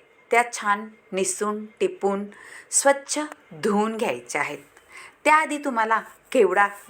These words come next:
म्हणजे शेंगा ह्या कशा साफ करायच्या त्या सांगणार आहे. दोन्ही भाजीनं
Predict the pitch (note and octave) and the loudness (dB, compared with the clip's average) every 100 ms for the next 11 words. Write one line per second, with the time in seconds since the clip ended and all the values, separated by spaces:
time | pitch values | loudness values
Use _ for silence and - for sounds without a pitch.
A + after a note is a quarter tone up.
0 | - F#3+ F#3+ G#3+ - F#3+ E3+ F#3 G3+ F#3 | -8 -2 2 2 2 -2 0 0 2 0
1 | F3+ F3+ A3 A#3 A3+ F#3 - D#3+ D#3+ D#3+ | 0 -2 -2 0 0 0 -2 -2 -2 -4
2 | F#3+ - - - - _ C4 C4+ C#4 F3+ | -6 -6 -16 -20 -20 _ 2 4 0 -2
3 | C3 C#3 D3+ - C#3 - - - - - | 0 0 0 -8 -18 -20 -20 -20 -20 2
4 | B3 C#4 E4 E4 A#3+ A3+ A3+ | 4 4 2 0 0 -2 -10